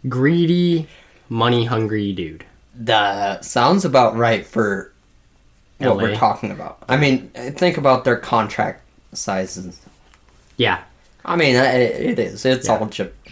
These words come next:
Speaker 2: greed.
Speaker 1: Yeah.
Speaker 2: Anywho, so let's continue.
Speaker 1: Tampa Bay Buccaneers. It's like a pirate.
Speaker 2: Arg.
Speaker 1: That one's pretty cool.
Speaker 2: <laughs>
Speaker 1: Jacksonville Jaguars.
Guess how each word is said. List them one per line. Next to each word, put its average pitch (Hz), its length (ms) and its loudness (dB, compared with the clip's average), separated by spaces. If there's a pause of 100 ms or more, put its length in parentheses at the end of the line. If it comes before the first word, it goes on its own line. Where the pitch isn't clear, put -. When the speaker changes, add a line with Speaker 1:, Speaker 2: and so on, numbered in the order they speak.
(160)
Speaker 2:
greed. 95 340 -4 (360)
Speaker 1:
Yeah. 87 200 -4 (140)
Speaker 2:
Anywho, 143 440 0
so - 160 -2
let's - 140 -14
continue. 466 680 0 (140)
Speaker 1:
Tampa 240 440 0
Bay 180 260 4
Buccaneers. 147 840 2 (800)
It's - 100 -20
like 165 100 -4
a - 40 -14
pirate. 120 340 -2 (1040)
Speaker 2:
Arg. - 500 -6 (380)
Speaker 1:
That 160 120 2
one's 214 140 6
pretty - 180 2
cool. 202 200 4 (300)
Speaker 2:
<laughs> - 300 -20
Speaker 1:
Jacksonville 147 640 4
Jaguars. 139 760 2